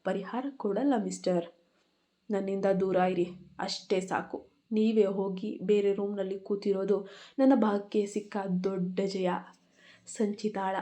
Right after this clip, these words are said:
ಆ ದುರಹಂಕಾರದ ಮಾತು ಅರ್ಜುನ ಮನಸ್ಸನ್ನ ಸುಟ್ಟು ಬಿಡ್ತು. ತಾನು ಕಷ್ಟಪಟ್ಟು ಪಶ್ಚಾತ್ತಾಪದಿಂದ ಕ್ಷಮೆ ಕೇಳಿದ್ರೂ ಕೂಡ ಅವಳು ಅದನ್ನ ತನ್ನ ಜಯ ಅಂತ ಅಂದುಕೊಂಡು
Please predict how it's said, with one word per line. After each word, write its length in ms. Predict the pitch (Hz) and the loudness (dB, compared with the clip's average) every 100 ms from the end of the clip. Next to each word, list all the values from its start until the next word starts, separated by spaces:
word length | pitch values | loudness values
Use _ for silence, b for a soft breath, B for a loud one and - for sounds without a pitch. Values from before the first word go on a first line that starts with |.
| 190 | -2
ಆ 140 | 190 | -2
ದುರಹಂಕಾರದ 960 | 185 202 - - 202 185 214 247 226 196 | 2 2 2 -4 -6 -4 -4 -2 -4 -4
ಮಾತು 600 | 185 185 240 214 214 - - | -4 2 6 6 4 -12 0
ಅರ್ಜುನ 420 | 202 190 202 196 | 2 2 -2 -4
ಮನಸ್ಸನ್ನ 580 | 190 190 196 196 208 202 196 | -6 -8 -8 -8 -8 -8 -10
ಸುಟ್ಟು 480 | - 240 - - | -12 -16 -14 -2
ಬಿಡ್ತು. 480 | 208 190 196 - - _ _ _ _ _ _ _ | 0 2 0 -4 -6 _ _ _ _ _ _ _
ತಾನು 260 | 240 208 214 | 0 0 0
ಕಷ್ಟಪಟ್ಟು 1120 | 214 196 - - 190 185 180 180 180 180 180 | -4 -6 -6 -8 -8 -4 -4 0 0 0 0
ಪಶ್ಚಾತ್ತಾಪದಿಂದ 960 | 208 208 - 226 220 214 175 180 180 185 185 - | -4 -4 -6 -4 -4 -2 -2 -2 -2 -4 -4 -4
ಕ್ಷಮೆ 400 | - - 185 180 | -10 -6 -2 -2
ಕೇಳಿದ್ರೂ 480 | 175 - 196 185 208 | -2 -2 -4 -2 -4
ಕೂಡ 240 | 208 180 208 254 - B B B B | -2 -2 -2 -8 -14 B B B B
ಅವಳು 320 | 240 277 294 | 4 8 8
ಅದನ್ನ 300 | 269 202 202 202 | 6 2 0 -2
ತನ್ನ 240 | 196 208 214 | -4 -4 -2
ಜಯ 380 | 202 185 180 190 208 | -4 0 0 2 0
ಅಂತ 220 | 262 254 | -2 -2
ಅಂದುಕೊಂಡು 760 | 214 190 208 196 190 190 202 | -4 -4 -4 -4 -4 -4 -6